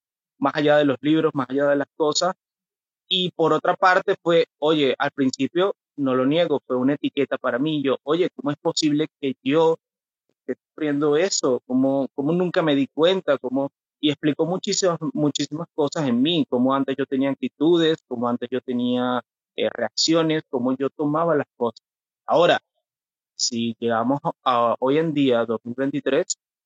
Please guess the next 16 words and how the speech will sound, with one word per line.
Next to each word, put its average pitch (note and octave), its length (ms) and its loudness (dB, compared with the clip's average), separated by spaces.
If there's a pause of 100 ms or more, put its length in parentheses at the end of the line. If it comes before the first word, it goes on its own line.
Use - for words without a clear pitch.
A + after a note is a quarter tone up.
(320)
realmente B2+ 600 2 (100)
con A#2+ 180 -6
ayuda B2+ 320 0
de D3+ 80 0
la C#3 140 0
terapia, A#2+ 580 -2 (100)
con A#2 180 -16
ayuda A#2 380 -2
de A#2+ 160 -2
la A#2 100 -2
medicación, A#2+ 840 -4
con A#2+ 140 -6
ayuda C3+ 320 0
de F3 60 -6
mis C#3+ 160 -2
allegados, B2 560 0